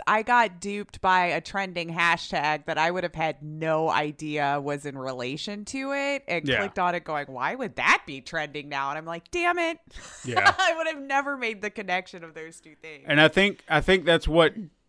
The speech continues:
Speaker 2: spoiled it for me too. Like,
Speaker 1: Yeah.
Speaker 2: I had this, the entire episode, I was waiting for it
Speaker 1: Mm-hmm.
Speaker 2: because I was like,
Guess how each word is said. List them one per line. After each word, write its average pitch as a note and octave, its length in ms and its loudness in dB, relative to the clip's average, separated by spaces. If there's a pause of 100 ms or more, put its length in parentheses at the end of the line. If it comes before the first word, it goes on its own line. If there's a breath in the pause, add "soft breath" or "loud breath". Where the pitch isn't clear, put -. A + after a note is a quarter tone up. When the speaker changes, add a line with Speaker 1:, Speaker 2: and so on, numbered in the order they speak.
(200)
Speaker 2:
spoiled D3+ 500 6
it D3 160 2
for C3+ 100 -2
me C3+ 200 4
too. C#3 500 0 (100)
Like, A#2+ 200 -2
Speaker 1:
Yeah. C#3+ 180 4
Speaker 2:
I C3 60 10
had C#3+ 240 8
this, D3 240 6 (360 soft breath)
the D3+ 220 8
entire E3 420 10
episode, D#3 520 6
I C#3 80 10
was C3+ 180 2
waiting C#3 380 4
for F3 280 2
it F#3 160 -4 (400)
Speaker 1:
Mm-hmm. F3 480 -14 (120)
Speaker 2:
because B2 240 -2
I C#3 40 2
was B2+ 140 0
like, C3 280 2